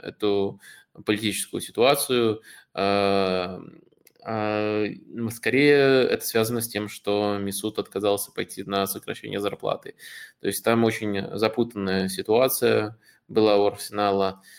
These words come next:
Э, изначально футболисты требовали от руководства ясности, то есть покажите, э, что нам даст это сокращение зарплаты, что там деньги пойдут, э,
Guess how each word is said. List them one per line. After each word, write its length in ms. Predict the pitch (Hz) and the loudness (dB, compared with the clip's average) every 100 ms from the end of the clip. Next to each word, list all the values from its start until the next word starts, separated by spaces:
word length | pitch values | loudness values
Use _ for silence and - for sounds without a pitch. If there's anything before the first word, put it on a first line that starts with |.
| - _ - | -20 _ -4
Э, 440 | 95 95 95 95 | 0 2 0 -2
изначально 720 | 85 110 - 120 113 98 90 | -4 -4 0 2 4 2 -2
футболисты 560 | - 104 107 113 113 - | -4 2 2 2 -2 -12
требовали 500 | - 113 101 104 101 | -4 -2 0 0 2
от 320 | 92 92 - | 0 -2 -4
руководства 720 | 95 104 107 107 110 - - | -2 0 2 4 2 0 -2
ясности, 720 | 95 110 123 123 107 - 98 - | 2 4 2 0 -10 -8 -8 -6
то 80 | |
есть 400 | 101 101 - - | -8 -8 -12 -12
покажите, 720 | - 107 110 117 117 101 95 - - - - | -10 -4 0 0 -2 -4 -4 -6 -14 -20 -4
э, 140 | 98 | -2
что 220 | 95 - | 0 2
нам 180 | 107 98 | 2 2
даст 220 | 101 98 | 2 0
это 120 | - 101 | -4 -18
сокращение 540 | - - - - 95 | -14 -12 -10 -10 -8
зарплаты, 540 | 95 95 107 131 135 123 | -8 -6 0 2 2 -2
что 380 | - 101 98 | -4 -2 0
там 320 | 98 98 95 95 | -2 -4 -6 -4
деньги 440 | 104 101 95 90 - _ | -4 -4 -8 -8 -12 _
пойдут, 420 | 95 98 101 - | -2 0 -2 -2
э, 220 | 98 95 | -2 -2